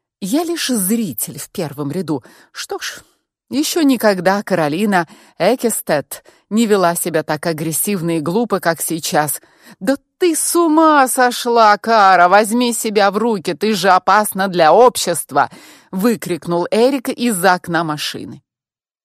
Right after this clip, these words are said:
Он так сильно газанул, что на дороге отпечатались следы шин, и, выехав на шоссе, исчез.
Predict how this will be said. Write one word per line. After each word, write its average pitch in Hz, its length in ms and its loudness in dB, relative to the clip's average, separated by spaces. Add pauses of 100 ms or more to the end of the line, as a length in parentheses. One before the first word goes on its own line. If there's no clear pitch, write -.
(300)
Он 208 220 -2
так 175 220 -4
сильно 160 460 -4
газанул, 180 640 0
что 139 300 -8
на 147 160 -6
дороге 160 460 -4
отпечатались 151 760 -8
следы 175 400 -6
шин, 285 460 -2 (480)
и, 214 120 -4
выехав 190 440 -6
на 185 120 -6
шоссе, 226 640 -2 (100)
исчез. - 640 -8